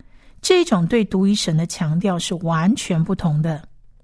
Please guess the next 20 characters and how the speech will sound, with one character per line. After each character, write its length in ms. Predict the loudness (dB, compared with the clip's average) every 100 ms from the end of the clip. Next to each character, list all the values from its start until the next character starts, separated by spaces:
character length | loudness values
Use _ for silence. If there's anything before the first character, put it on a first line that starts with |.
| -20 -20 -20 -20 -20 -20 -20 -20 -20 -20
所 200 | -2 2
谓 100 | 4
的 80 | 2 2
“在 240 | 2 4
我 180 | 2 0
之 180 | 0 -2
前” 460 | -2 -2 0 -2 -2
这 200 | 0 0
个 80 | 0
表 300 | 0 -2 -2
述， 420 | -2 0 0 -4 -18 _ _ 0
并 180 | 2 4
不 100 | 2
意 160 | 2 4
味 160 | 2
着 180 | 2 0
优 180 | 2 2
先 200 | 2 2
顺 320 | 2 0 0
序。 380 | 0 -4 -8